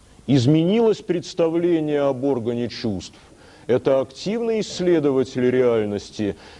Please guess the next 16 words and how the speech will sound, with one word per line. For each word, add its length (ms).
Нельзя 540
говорить 680
о 140
руке 340
в 160
гипсе. 600
Вынули 460
руку 420
из 160
гипса, 600
и 100
данные 760
по 140
чувствительности 1040
стали 340
другими. 680